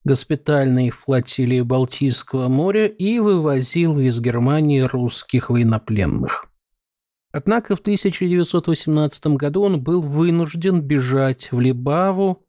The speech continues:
из-за опасности ареста, а затем переехал в Ригу, Финляндию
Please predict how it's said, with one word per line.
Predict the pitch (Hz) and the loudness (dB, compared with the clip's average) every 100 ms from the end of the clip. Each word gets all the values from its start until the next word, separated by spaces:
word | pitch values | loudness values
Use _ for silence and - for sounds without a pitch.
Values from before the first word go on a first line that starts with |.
| - | -2
из-за | 156 151 180 | 0 2 0
опасности | 170 - 151 151 - 170 - - | 0 0 0 0 0 -2 -2 -2
ареста, | 160 135 123 - - 127 127 _ | 0 2 0 -4 -2 0 0 _
а | 131 | -2
затем | 139 143 240 | -2 0 0
переехал | 220 185 208 226 185 | 0 0 0 0 0
в | |
Ригу, | 143 170 156 196 240 240 _ _ _ _ | 0 0 0 0 0 -2 _ _ _ _
Финляндию | - 147 135 156 190 185 214 208 202 | -4 0 2 2 0 0 0 0 -2